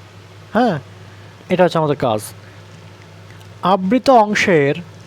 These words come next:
অঙ্ক সংখ্যা, এখানে আবৃত নাই, তার মানে শূন্য, এখানে আবৃত এক, এখানে আবৃত দুই,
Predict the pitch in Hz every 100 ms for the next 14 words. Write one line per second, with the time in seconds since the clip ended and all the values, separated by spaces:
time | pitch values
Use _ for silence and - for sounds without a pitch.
0 | - - - - - - - - - -
1 | - - - - - - - - - -
2 | - - - - - - - - - -
3 | - - - - - - - - - -
4 | - - - - - - 190 196 202 233
5 | - 175 160 151 123 131 160 - - -
6 | - - - - - - - - - -
7 | - - 202 233 220 196 214 220 180 160
8 | 165 175 160 170 151 131 117 - - -
9 | - - - 185 214 208 190 214 226 214
10 | - - 156 135 - - - - - -
11 | - 208 226 220 202 202 214 208 165 135
12 | 143